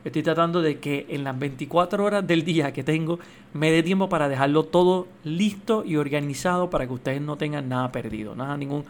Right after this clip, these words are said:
espacio perdido, puedan tener sus celebracioncitas, su, todas las cosas y todo, ¿verdad? Tengan todas esas reflexiones ahí al día hasta el seis, que yo regrese, y entonces ya podamos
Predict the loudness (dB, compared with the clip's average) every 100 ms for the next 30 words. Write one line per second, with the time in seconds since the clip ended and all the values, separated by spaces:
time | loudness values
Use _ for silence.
0 | -16 -20 -20 -10 -8 -4 0 0 2 2
1 | 2 0 -2 -4 -2 -2 -2 -2 -2 -2
2 | -4 -6 -8 -6 -4 -4 -2 -4 -4 -6
3 | -8 -10 -20 -20 -8 0 0 0 -2 -2
4 | -2 -4 -2 -2 0 0 -2 -2 -6 -8
5 | -6 -6 -4 -6 -8 -6 -4 -2 -2 -2
6 | 0 -2 0 2 2 0 -12 -20 -4 0
7 | 0 2 2 2 -2 -2 -4 -4 -2 0
8 | 2 2 0 -2 -8 -14 -20 -14 -6 -4
9 | -2 -2 -2 0 2 2 2 2 2 0